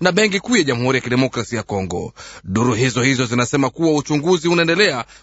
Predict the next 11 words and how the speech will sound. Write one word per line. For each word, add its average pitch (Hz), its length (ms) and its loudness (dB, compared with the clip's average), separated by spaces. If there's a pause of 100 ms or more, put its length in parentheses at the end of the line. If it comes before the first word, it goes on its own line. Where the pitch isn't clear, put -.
kwa 233 140 0
minajili 190 480 2
ya 123 100 -2
kuwanasa 131 560 0 (160)
wengi, 214 360 0
watu 208 260 -2
wengine 208 460 0 (240)
walio 180 480 2
katika 139 340 -4
njama 113 280 -4
hiyo. 95 320 -4